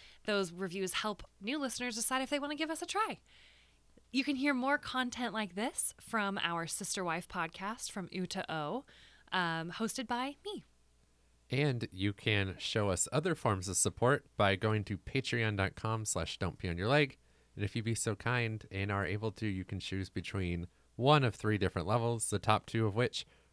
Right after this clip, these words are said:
Speaker 2: earn access to bonus content,
Speaker 1: Bonus content.
Speaker 2: which is our other show, Gotta Classify 'Em All, a podcast where we explore the intersection of Pokemon and real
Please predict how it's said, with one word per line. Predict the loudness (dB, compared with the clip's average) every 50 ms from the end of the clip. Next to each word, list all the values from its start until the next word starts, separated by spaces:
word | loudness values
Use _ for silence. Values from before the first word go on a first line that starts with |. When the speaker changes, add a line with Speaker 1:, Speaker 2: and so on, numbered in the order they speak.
| _ -2
Speaker 2:
earn | 0 0 2
access | 2 2 0 0 0 -2 -2 -2 -2 -4
to | -4 -2
bonus | 0 0 2 2 2 0 0
content, | 0 0 -2 0 0 0
Speaker 1:
Bonus | 0 0 0 -2
content. | -6 -10 -14 -20 -20 -20 -20 -20 -20 -10 -6
Speaker 2:
which | -4 -4 -2 0
is | 0 2 2 2 0 -2 -6 -6 -2
our | 0 2 4 4 4 4 2 0
other | 0 0 0 0
show, | -2 0 0 2 2 4 4 4 2 2 0 -2 -4 -8 -14 -20 _ 0
Gotta | 2 4 4 4 2
Classify | 0 0 0 0 2 0 0 0 2 4 4 4
'Em | 4 4
All, | 4 4 4 4 2 -2 -4
a | -8 -4
podcast | -2 -2 -2 0 0 0 0 0 0 0
where | 0 0 2
we | 2 2 0
explore | 0 -2 -6 -6 -2 0 0 2 2
the | 0 0 0 0
intersection | 0 0 0 0 0 -2 -2 -2 -4 -4 -4 -2 -2
of | -2 -2 -4 -6 -8 -14 _ _ _ _ _ _ _ -4
Pokemon | 0 0 0 2 2 0 2 4 4 4 4 4 2 0 -2 -2 -4 -2
and | 0 0 0 0 0 -2 -2 -2
real | 0 2 4 4 4 4 2 2 0 0